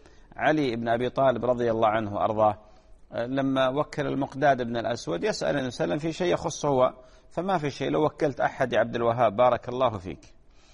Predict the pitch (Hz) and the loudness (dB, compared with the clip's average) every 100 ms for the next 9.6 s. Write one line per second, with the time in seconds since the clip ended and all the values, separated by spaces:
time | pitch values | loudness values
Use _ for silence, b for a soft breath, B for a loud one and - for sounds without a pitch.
0 | b b b b _ 160 156 170 160 151 | b b b b _ -4 -2 -2 0 0
1 | 135 107 110 - - 113 107 - 127 139 | 0 -2 -4 -4 -2 0 -2 -4 -4 -4
2 | - 113 90 104 85 117 - 110 95 85 | -4 -6 -4 -4 -6 -6 -6 -6 -6 -6
3 | 67 - 131 107 104 117 - 101 98 101 | -6 -8 -6 -6 -4 -4 -4 -4 -4 -6
4 | 104 92 87 73 78 95 113 104 95 82 | -6 -4 -4 -4 -4 -4 -2 -2 -2 -4
5 | 87 101 98 92 - 95 - 98 101 95 | -4 -2 -4 -4 -6 -8 -6 -4 -2 -2
6 | 95 92 82 69 B B B - 101 104 | -2 -2 -4 -6 B B B -10 -4 -2
7 | 98 - - 95 78 - 71 85 90 87 | -2 -4 -4 -4 -4 -4 -2 -2 -2 -2
8 | 82 - 92 82 - 98 - 104 123 110 | -2 -4 -4 -4 -4 -6 -2 0 0 -2
9 | 101 107 - 104 107 | -4 -6 -4 -2 -2